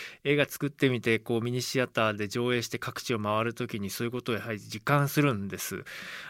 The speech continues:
あの、舞台挨拶に立って、終わった後にサイン会、あの、パンフレットにサインをする時に、お一人お一人とお話をするんですけども、この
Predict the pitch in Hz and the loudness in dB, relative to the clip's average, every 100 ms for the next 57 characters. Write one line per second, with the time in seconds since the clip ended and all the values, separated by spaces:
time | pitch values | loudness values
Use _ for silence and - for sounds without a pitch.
0 | - 101 110 120 131 123 117 110 110 - | -2 0 0 0 4 4 2 -4 -4 0
1 | 117 - - 107 104 98 107 113 113 117 | -2 -2 0 2 2 2 2 0 0 -2
2 | 117 107 101 98 98 - 107 107 107 95 | -2 -4 -2 -2 -4 -4 -4 -4 -2 0
3 | 98 82 90 107 98 110 107 101 95 - | 0 -4 -8 -8 -6 -6 -2 -2 -2 -6
4 | 101 104 101 110 104 95 - 101 113 113 | -8 -8 -6 -4 -4 -4 -4 -4 -4 -6
5 | 110 104 - - 110 117 113 113 113 - | -8 -10 -12 -14 -8 -4 -2 -4 -6 -4
6 | 143 - 107 110 107 - 107 101 117 117 | -2 0 -2 0 -2 -4 -6 -4 -4 -2
7 | 107 101 - 104 107 - - - - - | -4 -6 -8 -8 -10 -12 -14 -16 -18 -20
8 | - - 160 170 170 | -20 -4 2 4 4